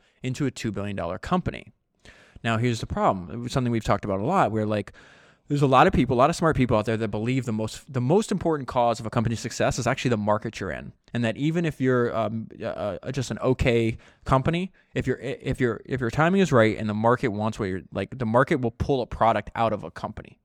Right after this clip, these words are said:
right? That's a, that's, uh, actually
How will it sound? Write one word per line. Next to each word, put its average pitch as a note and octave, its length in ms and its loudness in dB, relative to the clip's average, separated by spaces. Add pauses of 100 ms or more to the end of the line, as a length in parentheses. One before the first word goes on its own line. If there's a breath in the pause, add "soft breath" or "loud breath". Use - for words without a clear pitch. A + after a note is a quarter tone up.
(100)
right? A2+ 340 0 (600 soft breath)
That's F#3+ 240 2
a, D#3 180 2 (1300)
that's, - 340 2
uh, - 260 -12 (260)
actually B2 520 0